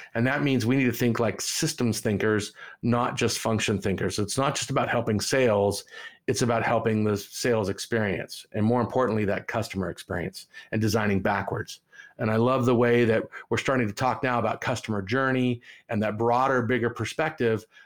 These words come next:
of how do we design backwards from that customer's experience from the very beginning all the way through to, I'll just say all the way through to renewal. We need to be thinking around that whole system. It's the content,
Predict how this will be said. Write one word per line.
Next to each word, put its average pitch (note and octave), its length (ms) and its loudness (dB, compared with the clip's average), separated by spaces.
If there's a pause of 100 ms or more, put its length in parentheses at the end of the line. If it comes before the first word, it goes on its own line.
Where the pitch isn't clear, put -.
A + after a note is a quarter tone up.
(100)
of A2+ 100 -4
how C3 180 -2
do C3 80 2
we A#2 100 2
design A2 440 -2
backwards A2 600 -2
from A#2 220 -2
that A2 180 -4
customer's B2+ 640 -2 (300)
experience D3 500 0
from A#2 140 -4
the G#2+ 40 0
very A#2+ 400 0
beginning B2+ 400 0
all A#2+ 480 2
the B2+ 80 2
way B2+ 140 4
through C3 300 2
to, B2+ 60 2
I'll A#2 180 0
just A2+ 160 -4
say A#2+ 80 2
all A#2 120 2
the A#2+ 60 2
way A#2 120 4
through B2 200 -2
to A2+ 80 -6
renewal. A#2 480 0 (800)
We B2 280 4
need D#3 180 6
to D3+ 80 2
be B2+ 100 0
thinking B2+ 400 0
around A2+ 280 0
that A2 140 -2
whole C3 260 0
system. B2 360 -2
It's G2 220 -4
the - 80 -8
content, B2 600 -2